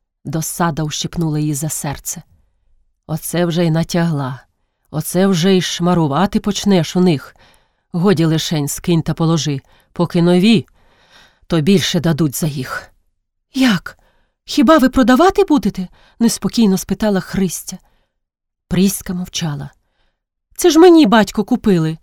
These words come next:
Старі он уже розтопталися, розлізлися, скоро дірки будуть", — скидаючи, бормотала Христя.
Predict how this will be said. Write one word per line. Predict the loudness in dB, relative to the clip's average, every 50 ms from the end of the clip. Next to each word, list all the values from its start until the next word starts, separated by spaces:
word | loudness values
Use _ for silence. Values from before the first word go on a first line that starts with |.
| _ _
Старі | -12 -12 -8 0 2 4 4 6 6 6
он | 6 6 4
уже | 4 4 4 2
розтопталися, | 2 2 -2 -2 -4 -4 -4 0 0 2 2 4 2 2 0 -2 -6 -6 -6 -8 -12 -4 0
розлізлися, | 2 2 2 4 4 4 6 6 4 4 4 0 0 -2 -2 -4 -6
скоро | -4 0 0 2 2 4
дірки | 4 4 4 4 2 0 2
будуть", — | 2 2 0 0 -2 -4 -10 -12 -20 -16
скидаючи, | -14 -12 -6 -6 -2 0 2 0 0 0 -2 -6
бормотала | -6 -6 -6 -6 -6 -6 -6 -6 -6 -6
Христя. | -8 -8 -10 -8 -8 -10 -12 -14 -16